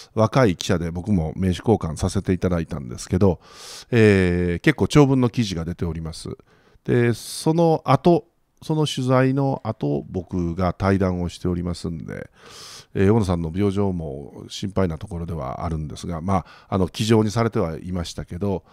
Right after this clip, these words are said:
ぜひ、あの、見てください。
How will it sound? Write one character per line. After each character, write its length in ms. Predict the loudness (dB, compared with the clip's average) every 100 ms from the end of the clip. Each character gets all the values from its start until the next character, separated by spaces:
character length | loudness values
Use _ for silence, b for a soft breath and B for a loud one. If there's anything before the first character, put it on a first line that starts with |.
| b b _
ぜ 160 | 4 4
ひ、 460 | 2 -2 -4 -12 _ _ _ _ _
あ 120 | -8
の、 200 | -8 -8
見 160 | -6 -2
て 160 | -2 -2
く 160 | -2
だ 100 | -2
さ 200 | 0 -4
い。 100 | -6